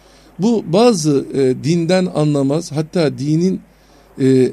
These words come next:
emirlerine adeta düşmanlık yapan, Efendimiz'e bile hakaret edecek derece, derekede hareket eden insanlar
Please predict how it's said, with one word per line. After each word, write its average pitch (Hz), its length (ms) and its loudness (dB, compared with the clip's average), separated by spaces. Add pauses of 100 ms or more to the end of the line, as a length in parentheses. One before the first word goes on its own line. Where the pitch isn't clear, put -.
(100)
emirlerine 160 640 2
adeta 165 600 0
düşmanlık 147 580 -2
yapan, 123 380 -2
Efendimiz'e 165 600 0
bile 139 140 -2
hakaret 143 540 -2
edecek 139 460 -2
derece, 131 380 -2 (260)
derekede 127 560 2 (720)
hareket 156 460 0
eden 143 360 0
insanlar 135 640 0